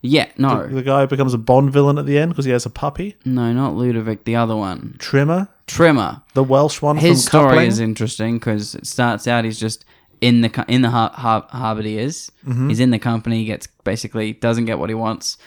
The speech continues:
Speaker 1: so he leaves
Speaker 2: And
Speaker 1: to
Speaker 2: he's a
Speaker 1: join a,
Speaker 2: twat as
Speaker 1: a
Speaker 2: well.
Speaker 1: different company, and he's pretending to be a, like, Scottish, so he's joined the Scottish
Speaker 2: Mm.
Speaker 1: Guard, and he's just there,
Speaker 2: Yeah.
Speaker 1: and his story changes, and then he meets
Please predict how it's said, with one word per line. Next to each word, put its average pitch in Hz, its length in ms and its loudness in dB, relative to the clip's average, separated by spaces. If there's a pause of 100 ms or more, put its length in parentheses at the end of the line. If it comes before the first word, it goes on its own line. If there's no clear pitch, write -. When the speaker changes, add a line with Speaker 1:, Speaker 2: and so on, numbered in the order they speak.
(120)
Speaker 1:
so - 160 -6
he 107 140 -4
leaves 110 380 -4
Speaker 2:
And - 80 -2
Speaker 1:
to 139 40 4
Speaker 2:
he's 120 100 2
a 120 40 2
Speaker 1:
join 117 80 0
a, 110 100 -2
Speaker 2:
twat 113 420 -6
as 110 140 -4
Speaker 1:
a 113 40 -8
Speaker 2:
well. 117 100 -4
Speaker 1:
different 107 320 -2
company, 113 520 -6 (320)
and 113 160 -6
he's 110 160 -8
pretending 110 520 -2
to 107 80 -4
be 107 140 -4
a, 104 120 -4 (100)
like, 104 240 -6 (200)
Scottish, - 720 -2
so 107 140 -4
he's 107 160 -4
joined 113 280 -6
the 107 60 -6
Scottish 107 340 -2
Speaker 2:
Mm. 95 60 -6
Speaker 1:
Guard, 110 360 -6 (400)
and 107 80 -8
he's 110 140 -8
just 107 220 -8
there, 107 260 -4
Speaker 2:
Yeah. 104 80 0
Speaker 1:
and 104 140 0
his 113 180 0
story 110 340 -4
changes, 107 600 -4 (340)
and 107 100 -4
then 110 120 -2
he 110 80 -4
meets - 500 -8